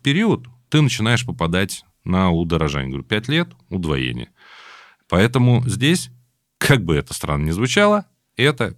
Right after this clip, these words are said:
ипотека, кредитные вот эти вот все истории, м,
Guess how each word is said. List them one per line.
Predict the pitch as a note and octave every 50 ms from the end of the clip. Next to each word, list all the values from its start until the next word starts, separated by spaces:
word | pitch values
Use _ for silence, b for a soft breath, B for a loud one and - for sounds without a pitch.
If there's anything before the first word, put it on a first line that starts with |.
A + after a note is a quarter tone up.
| _ -
ипотека, | G#2+ - - F#2 - B2 C3 B2 - A#2+ A2 G#2+ A#2
кредитные | - E2+ E2 D#2 E2 F2 - - - D#2+ D2+
вот | D2 C#2 - D#2+
эти | C#2+ - - C#2
вот | C2 - -
все | - - D2 C#2
истории, | C#2 - - C#3 C#3 C3 B2 G#2+ G2+ F#2+
м, | E2 E2+ - - A2+ A#2 - - - - - -